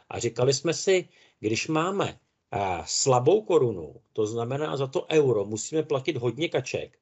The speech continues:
no tak cokoliv dovezeme z Německa, nebo z, to je jedno, z Maďarska, ze Španělska, z Itálie, z Ameriky,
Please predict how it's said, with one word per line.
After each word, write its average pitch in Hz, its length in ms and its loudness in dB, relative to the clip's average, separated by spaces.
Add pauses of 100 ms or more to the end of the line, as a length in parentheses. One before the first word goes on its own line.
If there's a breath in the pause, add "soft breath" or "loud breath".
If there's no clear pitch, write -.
(400 soft breath)
no 107 100 -4
tak 139 220 -4
cokoliv 160 420 2
dovezeme 143 720 2
z 120 140 -4
Německa, 131 800 -2 (400)
nebo 123 680 4
z, - 240 -16
to - 140 -4
je 120 60 2
jedno, 131 180 -4
z 113 60 -4
Maďarska, 127 500 -2
ze 123 100 -2
Španělska, 127 720 -2 (320 loud breath)
z - 120 -12
Itálie, 131 480 2
z 127 120 -6
Ameriky, 131 560 2